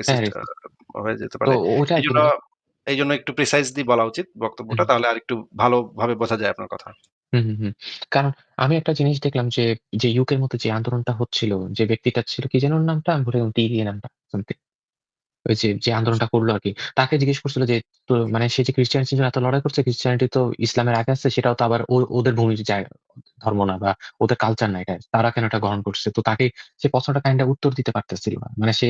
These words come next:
Speaker 1: তর্কাতর্কি করতেছে মানে ওই যে মমিনদের মতোই একই অবস্থা তারও। তাদের তো মানে
Speaker 2: হুম।
Speaker 1: ধর্মকে যখন মানে লুঙ্গি ধরে টানা শুরু করছে ও, ও মানে ক্রিশ্চিয়ান যারা নাস্তিক আছে তারা ওকে ধরছে যখন, তখন সে মানে বাঁচতে পারতেছে না। এখন
Speaker 2: হ্যাঁ,
Speaker 1: তারা
Speaker 2: হ্যাঁ।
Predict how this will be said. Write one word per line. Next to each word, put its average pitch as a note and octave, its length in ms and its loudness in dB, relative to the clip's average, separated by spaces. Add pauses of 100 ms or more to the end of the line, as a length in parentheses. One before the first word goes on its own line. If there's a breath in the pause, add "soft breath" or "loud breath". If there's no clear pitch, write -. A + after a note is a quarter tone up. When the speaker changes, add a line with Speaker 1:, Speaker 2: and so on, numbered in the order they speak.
Speaker 1:
তর্কাতর্কি B2 380 0
করতেছে D#3+ 460 -2
মানে A2 180 -2 (320 soft breath)
ওই C#3 100 2
যে C3 140 4
মমিনদের C3 400 2
মতোই A2 320 -2
একই A2 200 0
অবস্থা G#2 300 -6
তারও। F#2+ 260 -6 (600)
তাদের A2+ 180 2
তো - 100 0
মানে A#2+ 160 2
Speaker 2:
হুম। A#2 80 0
Speaker 1:
ধর্মকে A2+ 340 0 (360)
যখন B2 280 4
মানে A#2 240 0
লুঙ্গি B2 220 2
ধরে B2 140 2
টানা A2+ 200 0
শুরু A2+ 180 -2
করছে G#2+ 280 -2
ও, G#2 100 2 (100)
ও G#2+ 120 -4
মানে G#2+ 180 2 (220 loud breath)
ক্রিশ্চিয়ান C#3 340 2
যারা A#2+ 160 2
নাস্তিক G#2+ 320 -4
আছে G2+ 200 -6
তারা G2+ 180 -2
ওকে G#2 160 -2
ধরছে G2 240 -2
যখন, F#2+ 240 -4 (360)
তখন C3 180 4 (100)
সে - 160 -2
মানে A#2 180 0
বাঁচতে A2 260 -2
পারতেছে - 340 -6
না। A2 120 -10 (460)
এখন C3+ 160 4
Speaker 2:
হ্যাঁ, C#3 40 0
Speaker 1:
তারা C#3 160 2
Speaker 2:
হ্যাঁ। - 20 -2